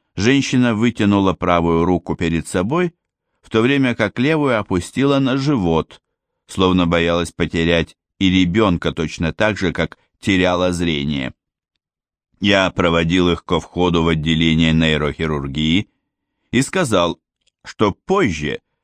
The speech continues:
зайду обсудить дальнейшие действия. Томография выявила менингиому у самого основания мозга. Если точнее, то менингиому бугорка турецкого седла,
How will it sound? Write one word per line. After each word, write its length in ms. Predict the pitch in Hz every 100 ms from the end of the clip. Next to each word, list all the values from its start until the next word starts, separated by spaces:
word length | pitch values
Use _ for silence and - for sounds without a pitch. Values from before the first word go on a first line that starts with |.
| _ _
зайду 380 | 95 120 120 185
обсудить 640 | 165 - 110 101 127 - -
дальнейшие 720 | 92 101 95 107 107 - 92 85
действия. 640 | 71 50 - 62 60 - _ _ _ _ _ _ _ _ _ _
Томография 720 | - 101 95 101 165 190 180 165
выявила 680 | 127 156 156 151 147 139 -
менингиому 1300 | 85 95 110 113 117 107 92 98 85 80 80 107 147 _ _ _ _ _
у 100 | 98
самого 460 | 95 131 147 135 101
основания 680 | 92 95 90 101 101 98
мозга. 560 | 95 104 87 67 - - _ _ _ _ _ _ _ _ -
Если 320 | 101 92 95
точнее, 500 | 101 87 110 113 90
то 220 | - 87
менингиому 920 | 85 95 98 98 87 92 104 107 101
бугорка 640 | 87 90 87 87 82 95
турецкого 680 | 87 92 90 92 - 98 92
седла, 520 | 92 127 113 82 50